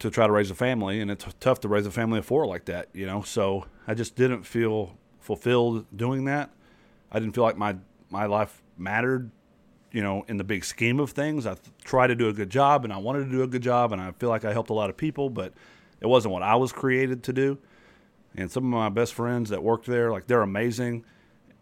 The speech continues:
and they do an amazing job, and they love it, and they were made for that, but I wasn't, you know? And so just tried to figure out, hey, what I wanna do with my life, and I just kept coming back to cigars is the easiest way to put it. I kept thinking it was crazy, and everybody kept telling me it was silly,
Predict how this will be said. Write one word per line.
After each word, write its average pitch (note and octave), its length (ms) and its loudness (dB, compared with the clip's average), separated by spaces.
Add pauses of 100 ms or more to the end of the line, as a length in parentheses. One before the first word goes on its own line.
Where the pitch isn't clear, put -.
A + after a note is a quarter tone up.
and G2+ 100 -6
they G#2+ 80 0
do A2 140 0
an G2+ 80 -2
amazing A2 340 -4
job, A2 280 0
and G2 80 -6
they G2+ 80 -2
love G#2+ 280 0
it, A2 160 -4 (220)
and F#2+ 120 -8
they G#2+ 80 -2
were A2 120 -2
made G2+ 320 -4
for F2+ 100 -10
that, F2+ 260 -8 (420)
but G#2 100 -6
I F#2+ 80 0
wasn't, E2+ 380 -10 (120)
you F#2 120 -10
know? F2+ 220 -10 (320)
And G2+ 120 -8
so G2+ 460 0
just A#2 180 -8
tried D3 120 4
to C3+ 80 -4
figure C#3 240 2
out, A2 120 -2 (100)
hey, C#3 100 2
what A#2+ 180 4
I A#2+ 40 4
wanna A2+ 200 0
do B2+ 220 -2
with C#3 160 -2
my G2 160 -2
life, G2+ 580 -2 (240)
and G#2+ 580 0 (300)
I F#2+ 100 -4
just C3 260 -2
kept C3+ 240 -2
coming B2+ 280 -2
back G#2 240 0
to G#2 100 -12
cigars F#2+ 480 -10
is G2+ 120 -10
the G2+ 60 -12
easiest G#2+ 360 -4
way G#2+ 140 -2
to F2 40 -8
put A2+ 220 -4
it. - 140 -10 (280)
I G#2+ 60 2
kept E3 260 2
thinking B2+ 280 0
it G#2 40 -2
was E2+ 120 -6
crazy, D3 360 2
and A#2+ 80 2
everybody G#2 240 2
kept - 220 -8
telling D#3 180 2
me D3+ 80 2
it D3 40 0
was C#3 160 -2
silly, C#3+ 420 4